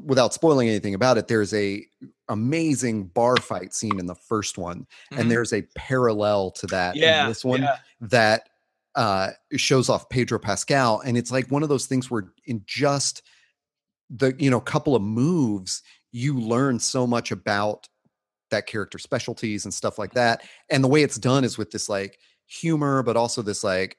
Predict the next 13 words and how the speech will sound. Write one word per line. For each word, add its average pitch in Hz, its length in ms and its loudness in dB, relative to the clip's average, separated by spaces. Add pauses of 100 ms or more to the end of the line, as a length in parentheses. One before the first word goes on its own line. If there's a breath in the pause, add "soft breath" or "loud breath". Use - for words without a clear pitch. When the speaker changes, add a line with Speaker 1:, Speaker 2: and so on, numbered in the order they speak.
(140)
Speaker 1:
you 135 160 -2
know, 107 100 -2
just 110 220 -10
the, 104 240 -4 (680)
I 151 80 -8
don't 185 140 -2
know, 170 100 2
just 131 180 -2
those 139 160 -2
moments 139 380 4
between 123 340 -2
Mark 107 240 -2
Strong 120 420 0